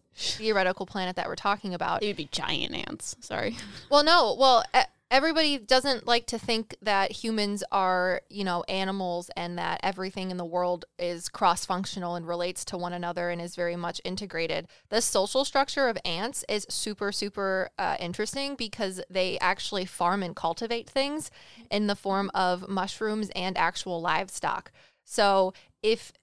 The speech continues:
Speaker 2: dragons could exist on this theoretical planet with the constraints ap-, applicable for them to live, then they could have a social structure in which they could farm things. So for me, I wrote my thesis paper on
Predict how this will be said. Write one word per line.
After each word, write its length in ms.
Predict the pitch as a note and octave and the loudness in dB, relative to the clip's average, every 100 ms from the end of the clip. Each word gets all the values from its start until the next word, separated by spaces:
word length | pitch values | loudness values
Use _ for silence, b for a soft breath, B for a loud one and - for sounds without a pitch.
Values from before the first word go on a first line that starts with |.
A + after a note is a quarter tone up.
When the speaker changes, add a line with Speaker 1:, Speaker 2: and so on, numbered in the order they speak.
| _ G3+ | _ _
Speaker 2:
dragons 500 | G#3+ A3 A3+ A3+ A3+ | 4 4 6 2 -2
could 140 | A#3 | -2
exist 500 | G#3 G3 G#3 G#3 - - | -2 0 0 0 -2 0
on 240 | F#3 G3 | 2 2
this 260 | F#3 F#3 - | 0 -2 -6
theoretical 600 | - - A3 G3+ F#3+ F#3+ F#3 | -10 -2 2 2 2 0 -6
planet 520 | - A3 G#3 F#3 - | 0 2 2 0 0
with 320 | F3+ F3+ - _ F#3+ | 0 -2 -4 _ _
the 220 | F3+ F#3 - | -8 -8 -8
constraints 720 | - G3 - G3 F#3+ F#3+ - - | -6 -4 -2 -2 -2 -4 -8 -2
ap-, 180 | F#3 F#3 _ | -2 -2 _
applicable 580 | F#3+ F#3+ G#3 G3+ F#3 F3+ | 4 4 2 -4 0 -2
for 180 | - F#3+ | -2 -4
them 360 | F3 F3 F3 - | -2 -4 -6 -10
to 120 | - | -6
live, 480 | F3 C4 G3 F#3+ A3+ B B B | 2 6 6 4 -2 B B B
then 320 | G#3 G#3+ G3+ - | -2 0 0 -2
they 160 | G#3 G#3+ | -2 0
could 160 | B3+ | 0
have 220 | A3+ B3+ | 4 4
a 60 | A3+ | 4
social 360 | - A3+ - A3 | 2 0 0 -2
structure 540 | G#3 G#3 - G#3 G3+ b b b | 0 0 0 0 0 b b b
in 200 | G#3+ G#3+ | -4 -2
which 300 | G#3 G3+ - - | 2 2 0 -2
they 120 | G#3 | -4
could 180 | G3+ G3 | -2 -6
farm 420 | - G3+ G#3+ G#3+ | 2 4 4 2
things. 500 | G#3+ E3+ - - G3 b b b | -2 -4 -6 -8 -12 b b b
So 480 | - G#3+ G3+ F#3+ F#3+ - _ - | 0 4 6 6 4 0 _ -18
for 220 | - G3+ | -4 0
me, 320 | A3 A3+ F#3+ - | 2 2 0 0
I 100 | F3+ | 0
wrote 200 | G3 F#3 | 2 0
my 120 | F#3+ | -2
thesis 360 | G3 G#3 - G3 | -4 -8 -8 -6
paper 400 | G3 F#3+ F#3 F3 | -6 -2 0 0
on 440 | - F3+ F3 F3 | 0 0 -2 -4